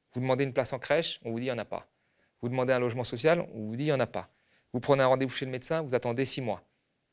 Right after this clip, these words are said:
Bah, vous vous dites facilement « ah bah oui, mais, euh, si on est plus nombreux, on n'aura pas suffisamment de moyens, c'est déjà difficile pour nous ». C'est très simple d'avoir ce raisonnement.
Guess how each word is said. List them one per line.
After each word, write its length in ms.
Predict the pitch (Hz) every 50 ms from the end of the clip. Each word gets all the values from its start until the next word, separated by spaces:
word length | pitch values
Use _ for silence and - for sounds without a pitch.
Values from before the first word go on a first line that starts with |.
| _ _ -
Bah, 100 | 95 92
vous 140 | 107 107 120
vous 60 | 120
dites 160 | 127 143 -
facilement « 520 | - 151 - - 135 139 143 160 170 - -
ah 60 | 135
bah 120 | 120 117
oui, 120 | 117 143 156
mais, 280 | 139 113 101 95 87
euh, 60 | 82 - -
si 240 | - - - - -
on 60 | 151
est 80 | 139 123
plus 140 | - - 131
nombreux, 340 | 127 123 110 123 143 170
on 80 | 175 165
n'aura 220 | 135 123 113 104
pas 100 | - 135
suffisamment 400 | 123 - - - 120 123 117 120
de 60 | 113 113
moyens, 260 | 113 110 131 156 160
c'est 80 | -
déjà 120 | 113 120 117
difficile 360 | 120 117 - 117 - - 127
pour 160 | - 131 123
nous ». 120 | 113 107 98 - _ _ _ _ _ _ -
C'est 100 | - 123
très 200 | - - - 147
simple 200 | - - 220 208
d'avoir 220 | 151 127 120 110
ce 100 | - -
raisonnement. 400 | 113 120 107 113 110 107 98 -